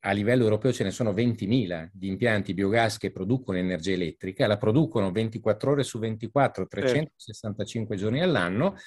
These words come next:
Speaker 1: dando una mano al problema energetico, perché
Speaker 2: Sì, perché
Speaker 1: anche
Speaker 2: poi energia rinno-, fon-, la fonte
Speaker 1: Esatto,
Speaker 2: comunque è
Speaker 1: esatto.
Speaker 2: rinnovabile, no? Giusto? E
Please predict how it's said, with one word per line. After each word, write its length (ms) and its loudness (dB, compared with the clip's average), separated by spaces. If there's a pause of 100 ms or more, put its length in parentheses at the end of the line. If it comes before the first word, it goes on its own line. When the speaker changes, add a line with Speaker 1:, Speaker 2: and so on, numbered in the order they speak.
(260)
Speaker 1:
dando 320 4
una 120 6
mano 520 4
al 180 0
problema 380 0
energetico, 640 -8
perché 280 -6
Speaker 2:
Sì, 40 -6
perché 180 0
Speaker 1:
anche 120 0
Speaker 2:
poi 140 6
energia 440 4
rinno-, 440 2
fon-, 180 -2
la 80 2
fonte 320 2
Speaker 1:
Esatto, 140 2
Speaker 2:
comunque 240 0
è 20 -2
Speaker 1:
esatto. 120 0
Speaker 2:
rinnovabile, 640 2
no? 180 -2
Giusto? 420 -6 (440)
E 80 -4